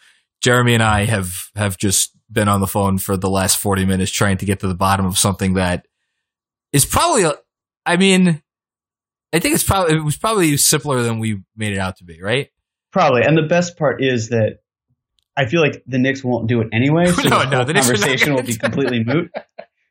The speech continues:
Speaker 2: But that's okay.
Speaker 1: No, they're not gonna take advantage of this, of this. Um, although, and, and here's the best part. We're still not a hundred percent sure that we're right, but based on the, based on the verbiage that is in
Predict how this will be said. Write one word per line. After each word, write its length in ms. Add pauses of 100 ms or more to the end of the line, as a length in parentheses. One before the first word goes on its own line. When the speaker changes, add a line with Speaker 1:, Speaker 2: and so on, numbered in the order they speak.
(540)
Speaker 2:
But 260
that's 180
okay. 240 (260)
Speaker 1:
No, 160
they're 140
not 160
gonna 140
take 200
advantage 460
of 100
this, 280
of 220
this. 440
Um, 680 (280)
although, 340 (320)
and, 300
and 280
here's 220
the 60
best 240
part. 180
We're 80
still 300
not 180
a 60
hundred 320
percent 320
sure 200
that 140
we're 160
right, 340
but 300 (280)
based 380
on 520 (1200)
the, 540 (840)
based 300
on 100
the 120
verbiage 580
that 160
is 160
in 560